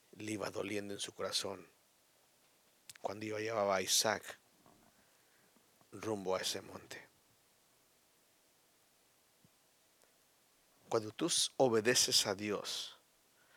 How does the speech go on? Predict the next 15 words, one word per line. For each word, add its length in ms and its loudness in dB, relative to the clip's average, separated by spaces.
la 180 0
obediencia 520 2
no 100 -4
es 120 -4
parcial, 640 0
es 240 -2
total. 500 -10
Hasta 260 -2
que 160 -6
Dios 140 0
dice: 180 -4
"¿Sabes 320 4
qué? 280 8
He 140 2
visto 640 -2